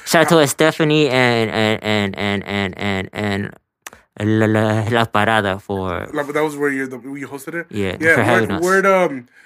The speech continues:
Speaker 2: so how did you get cool with your, your, 'cause I feel like you, you gotta, I feel like you're, you're like a city comic more than you are a suburb comic, you know what I'm saying?
Speaker 1: Mm-hmm.
Speaker 2: So how, how did that happen? How did you just started going to the city every day or what? What?
Speaker 1: So I started comedy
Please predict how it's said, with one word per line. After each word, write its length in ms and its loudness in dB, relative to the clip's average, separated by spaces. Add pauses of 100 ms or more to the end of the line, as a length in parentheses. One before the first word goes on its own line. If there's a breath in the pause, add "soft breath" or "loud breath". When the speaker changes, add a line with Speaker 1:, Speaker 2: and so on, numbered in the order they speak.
(120)
Speaker 2:
so 180 -2
how 120 2
did 180 0
you 60 -4
get 180 -2
cool 160 -6
with 180 -2
your, 140 -6 (100)
your, 160 -6
'cause 160 -6
I 80 2
feel 140 0
like 100 0
you, 220 0
you 200 -12
gotta, 360 0 (420 soft breath)
I 60 -2
feel 120 2
like 160 4
you're, 220 6 (100)
you're 140 6
like 200 4
a 60 0
city 320 2
comic 340 0
more 160 -2
than 100 -4
you 100 -2
are 140 0
a 40 -10
suburb 400 -4
comic, 320 -8
you 80 -10
know 80 -6
what 80 -6
I'm 100 -10
saying? 280 -4
Speaker 1:
Mm-hmm. 380 -2 (100)
Speaker 2:
So 260 0
how, 200 4
how 140 4
did 140 0
that 180 4
happen? 340 0
How 120 0
did 120 -4
you 80 -12
just 180 -16
started 200 -2
going 140 -4
to 100 -10
the 60 -6
city 280 -4
every 180 -6
day 160 -4
or 120 0
what? 200 -4 (100)
What? 220 -20
Speaker 1:
So 880 2
I 120 2
started 440 4
comedy 760 4